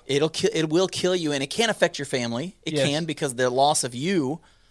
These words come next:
Speaker 1: or having to run you to the hospital and take care of you when your health
Speaker 2: Mm-hmm.
Speaker 1: goes south. But it's, it's definitely not the same thing.
Speaker 2: Right.
Speaker 1: And so I don't want anybody thinking that, that I'm putting them on the same level.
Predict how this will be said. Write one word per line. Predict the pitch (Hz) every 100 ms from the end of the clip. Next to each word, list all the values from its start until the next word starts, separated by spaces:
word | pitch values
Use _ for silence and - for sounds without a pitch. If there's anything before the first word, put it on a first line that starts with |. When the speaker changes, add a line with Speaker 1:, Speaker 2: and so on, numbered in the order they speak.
| _
Speaker 1:
or | - 135 123
having | 147 139
to | 123
run | 127 143
you | 139 135
to | 147
the | 120
hospital | 127 131 - 117 113 107
and | 107 107 -
take | 139
care | - 127
of | 120
you | 117
when | 113
your | 113 110 98 _
health | - 135 - _ _ _ _ _ _
Speaker 2:
Mm-hmm. | 147 127
Speaker 1:
goes | 131 123
south. | - 180 180 110 - - _ _ _
But | 139 147
it's, | 156 143
it's | - 147
definitely | 180 190 156
not | 143 156 160
the |
same | 127 147 127
thing. | 123 117 87 - - -
Speaker 2:
Right. | 131 120
Speaker 1:
And | 127
so | 143
I |
don't | 170
want | 165 151
anybody | 160 165 147 127
thinking | - 131 123 117 110
that, | 110 110 - _
that | 135 120
I'm | 127 127 117
putting | - 135 123
them | 117
on | 107
the | 104
same | 120 107
level. | 104 104 98 95